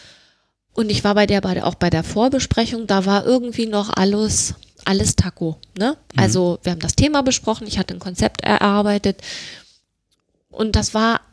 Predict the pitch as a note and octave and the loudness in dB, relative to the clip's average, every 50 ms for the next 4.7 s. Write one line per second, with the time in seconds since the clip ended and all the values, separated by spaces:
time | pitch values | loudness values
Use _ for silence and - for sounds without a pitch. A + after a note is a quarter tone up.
0 | _ _ _ _ _ _ _ _ _ - A3 B3 C4+ - - - - - B3 B3 | _ _ _ _ _ _ _ _ _ 0 2 2 2 0 -4 -2 -2 0 0 0
1 | B3+ C4 B3+ B3 B3 B3 B3 B3 - - - _ _ _ - F#3+ F#3+ G3+ G3+ A3+ | 0 0 0 0 2 2 2 0 -2 -6 -10 _ _ _ -8 -2 0 2 2 2
2 | A#3 - - - - - - - - _ _ _ _ _ _ _ _ - - G#3+ | 2 0 0 -2 -2 -2 -4 -6 -10 _ _ _ _ _ _ _ _ -6 -4 -4
3 | - - - G3 F#3 G3+ G3+ - - G#3 G3 - - G#3 F#3+ F3 F#3+ F#3 F3+ F3+ | -2 -2 -2 0 2 2 2 2 0 -4 -8 -2 0 2 2 4 2 2 2 2
4 | F#3 F3+ - F3+ - - - F#3 - - F3+ E3+ F#3 G3 | 0 0 0 -2 -4 -2 -2 -2 -2 -2 -2 -2 -4 -6